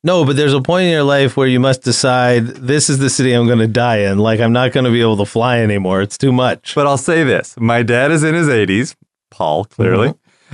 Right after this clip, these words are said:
Speaker 2: I think he's eighty-six now, eighty-six or eighty-seven, and he just went to visit my sister who lives in Munich. And they were, they went to the Edinburgh Comedy Festival in Scotland together.
Speaker 1: Wow.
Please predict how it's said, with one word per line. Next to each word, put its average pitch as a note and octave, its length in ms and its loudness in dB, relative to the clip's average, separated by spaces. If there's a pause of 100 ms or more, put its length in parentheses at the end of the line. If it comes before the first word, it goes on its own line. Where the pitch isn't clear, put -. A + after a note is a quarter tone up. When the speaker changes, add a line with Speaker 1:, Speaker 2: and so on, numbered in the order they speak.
Speaker 2:
I C3 100 0
think D3+ 140 2
he's B2 140 0
eighty-six C3+ 600 0
now, G2+ 280 0
eighty-six C#3 440 -2
or B2+ 100 0
eighty-seven, A2 480 0
and G2+ 140 0
he G2+ 100 0
just A#2 360 -2
went A2 200 -2
to G#2 300 0
visit G#2+ 340 -2
my G#2 140 0
sister G#2 480 -2
who G2+ 140 0
lives F#2 220 0
in G#2 140 2
Munich. C#3+ 440 -2 (400)
And A2+ 160 2
they A#2 140 0
were, A2+ 400 2 (100)
they B2 140 0
went D3+ 220 0
to D#3 60 -2
the B2+ 160 0
Edinburgh D3+ 480 0
Comedy C3 380 0
Festival F2+ 540 -2
in F2 80 -2
Scotland F2 400 -2
together. E2 500 -2
Speaker 1:
Wow. - 460 -4